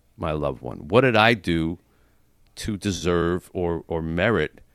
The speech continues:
their love, their attention, their, the sweet memories that we had?"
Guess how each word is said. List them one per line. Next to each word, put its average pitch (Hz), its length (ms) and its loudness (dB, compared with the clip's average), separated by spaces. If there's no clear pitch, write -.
their 95 160 4
love, 85 460 2
their 85 140 0
attention, 87 640 -4
their, 80 200 -4
the - 180 -10
sweet - 340 -6
memories 82 440 -2
that - 100 -10
we 90 160 -8
had?" 62 340 -10